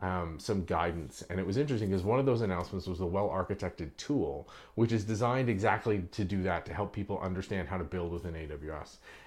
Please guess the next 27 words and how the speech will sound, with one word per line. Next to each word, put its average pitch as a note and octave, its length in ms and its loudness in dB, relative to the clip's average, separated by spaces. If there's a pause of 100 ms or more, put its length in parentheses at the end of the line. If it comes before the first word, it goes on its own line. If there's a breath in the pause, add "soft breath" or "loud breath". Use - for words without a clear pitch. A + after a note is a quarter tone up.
And G2+ 140 4
if G#2+ 80 4
you're C#3 100 10
at F#3 80 6
the G#3 60 8
point F3+ 180 6
where D3+ 80 4
you C#3 60 6
need C3 160 2
to B2+ 60 2
build A#2 200 4
a G2 60 0
tool A2+ 320 4
to G#2 60 2
help G#2 180 0
people G#2 240 -2
understand G2+ 380 -2
how G2 80 0
to F#2 60 0
build F#2 240 0
with F2+ 120 0
the G2 120 2
other A#2 160 2
tools, D#2+ 540 -6 (380 loud breath)
I G2 80 2
think A#2 220 0
that A2+ 240 4